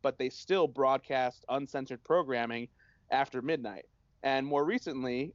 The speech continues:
cable networks like F X and, um, Sci-Fi have been a little bit more bold as well by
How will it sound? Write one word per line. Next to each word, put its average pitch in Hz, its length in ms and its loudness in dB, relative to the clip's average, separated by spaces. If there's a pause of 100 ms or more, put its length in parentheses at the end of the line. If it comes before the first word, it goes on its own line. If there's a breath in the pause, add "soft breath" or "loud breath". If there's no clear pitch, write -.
(200)
cable 151 240 4
networks 131 540 0
like 123 400 2
F 135 200 2
X 123 520 -2
and, 120 560 -2 (420)
um, 110 560 0 (280)
Sci-Fi 139 520 2
have 135 160 -4
been 135 140 -2
a 131 40 -4
little 131 180 -4
bit 131 140 -4
more 127 360 0
bold 127 380 -2
as 123 100 -6
well 160 320 4
by 123 500 0